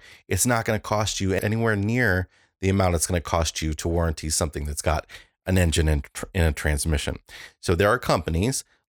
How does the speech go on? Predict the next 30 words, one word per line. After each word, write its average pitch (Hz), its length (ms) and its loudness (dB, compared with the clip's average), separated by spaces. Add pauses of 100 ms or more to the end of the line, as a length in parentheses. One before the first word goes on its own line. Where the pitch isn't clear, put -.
like 80 240 0
Wholesale 117 720 0
Warranties 107 720 -2 (520)
that - 260 0
provide 90 460 2
a 104 40 2
service 76 460 -2
where 80 180 0
they 95 380 2 (260)
will 98 120 0
hook 85 260 -2
you 82 100 -2
up 73 220 0 (240)
with 85 140 0
an 85 140 2 (120)
aftermarket 85 880 0 (880)
extended 80 460 2
warranty. 73 420 -2
Now, 65 120 -6
Wholesale 117 520 2
Warranties 90 640 0 (320)
is 85 200 0
a 78 80 0
broker. 92 640 0
They 78 80 -4
have 76 240 0
different 85 420 -2
options 92 400 0
for 78 160 -2
warranties. 76 560 -6